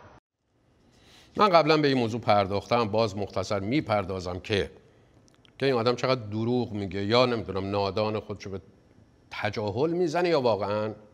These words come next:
جاهله. نقض برجام از طرف جمهوری اسلامی بود به دلیل روشن قطعنامهٔ بیست و دو سی و یک شورای امنیت سازمان ملل که باعث شد، اه، بعد از برجام باعث شد بقیهٔ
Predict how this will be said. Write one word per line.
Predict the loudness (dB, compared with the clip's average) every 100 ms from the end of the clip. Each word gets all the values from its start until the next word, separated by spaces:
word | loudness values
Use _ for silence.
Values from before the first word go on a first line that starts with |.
| -12
جاهله. | -2 -2 0 -4 -6 -14 -20 -20 -20 -20 -12 -6 -2 2 8
نقض | 8 8 0 2
برجام | 6 6 6 4 4 6 4
از | 2
طرف | 2 0
جمهوری | 0 -2 -2 -2
اسلامی | -2 -2 -2 -2
بود | -2 -2
به | 0
دلیل | 2 2 2
روشن | 0 0 0 0 2
قطعنامهٔ | 2 2 0 -2 -2
بیست | -4 -8 -8
و |
دو | -8
سی | -8 -6
و | -4
یک | -4 -6
شورای | -6 -2 0 0
امنیت | 0 -2 -4
سازمان | -6 -4 -2 -2 -2
ملل | 0 6 6 4 -4
که | -8
باعث | -6 -6 -6
شد، | -8 -8 -10 -20 -20 _ _ 0
اه، | 0
بعد | 6 4 4
از | 2
برجام | 6 6 6 0
باعث | 0 -2
شد | -4
بقیهٔ | -4 -2 -2 -4